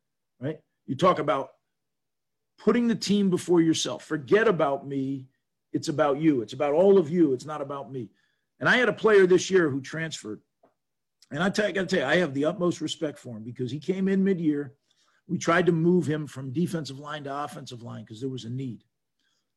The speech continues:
And we sat down and talked, and he said, "I'll do it."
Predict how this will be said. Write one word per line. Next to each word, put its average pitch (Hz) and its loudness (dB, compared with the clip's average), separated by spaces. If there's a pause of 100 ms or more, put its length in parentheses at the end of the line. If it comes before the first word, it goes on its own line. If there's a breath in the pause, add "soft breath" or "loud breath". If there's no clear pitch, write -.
(120)
And 131 -4
we 123 -4
sat 165 0
down 165 -4
and 139 -8
talked, 139 -8 (180)
and 131 -8
he 127 -6
said, 139 -4
"I'll 139 -2
do 135 0
it." - -8